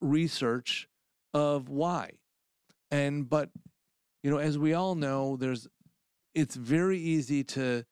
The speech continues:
portray something as having been studied and researched. And so with very little information,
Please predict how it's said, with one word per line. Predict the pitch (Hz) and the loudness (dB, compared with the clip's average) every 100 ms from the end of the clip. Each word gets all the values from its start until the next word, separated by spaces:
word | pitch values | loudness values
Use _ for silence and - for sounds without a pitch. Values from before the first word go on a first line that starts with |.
| _ _ _ _ _ | _ _ _ _ _
portray | 139 123 - 165 170 | -4 -2 -2 0 2
something | 165 - 131 117 - 117 117 120 123 _ - | 0 0 -2 -2 -6 -4 -4 -8 -16 _ -4
as | 131 127 | -2 -2
having | - 143 143 131 139 131 | -4 -2 0 0 -4 -2
been | 139 123 | -2 -2
studied | 113 - - 135 131 123 120 | -4 -6 -2 0 2 2 0
and | 113 117 | -2 0
researched. | 139 143 - 104 101 - - - _ _ _ _ _ | 0 0 -2 -2 -4 -10 -18 -20 _ _ _ _ _
And | 131 127 | -10 -8
so | - 135 | -4 -2
with | 139 117 | -2 -2
very | 120 180 220 208 | 0 2 2 2
little | 170 165 156 | 2 2 0
information, | 151 - 131 131 139 - 123 110 110 | -4 -6 -6 -4 -4 -4 -4 -4 -8